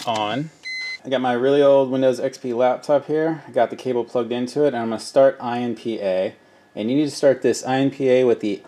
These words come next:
I P O in the parentheses right there. The, the I P S one beneath it won't work for some reason. So, uh, you can see battery on, ignition on. If, uh, if they're not on, it'll say off, and there's obviously a problem.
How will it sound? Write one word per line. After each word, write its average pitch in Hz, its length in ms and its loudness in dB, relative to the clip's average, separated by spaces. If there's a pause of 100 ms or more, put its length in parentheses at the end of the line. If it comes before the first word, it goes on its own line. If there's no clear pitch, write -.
(120)
I 113 440 2
P 113 200 0
O 110 220 6
in 117 120 0
the 113 160 -2
parentheses 123 540 -8
right 131 200 0
there. 131 200 6
The, 101 360 2
the - 120 -6
I 113 120 0
P 110 200 -2
S 107 220 2
one 113 160 -2
beneath 107 340 -4
it 113 320 -2
won't 101 240 -6
work 92 220 -6
for 87 100 -10
some 98 180 -8
reason. 101 320 -8 (840)
So, 135 320 0 (680)
uh, 117 380 4
you 120 80 -8
can 117 100 -10
see 127 220 0
battery 127 400 6
on, 135 380 0
ignition 117 500 -2
on. 131 380 2
If, 113 420 2
uh, 110 240 6
if - 160 -4
they're 117 80 0
not 123 300 2
on, 135 360 4
it'll 101 140 -2
say 92 180 -4
off, 139 400 2
and 113 360 -2
there's 104 180 0
obviously 101 340 0
a 95 60 -2
problem. 110 480 -2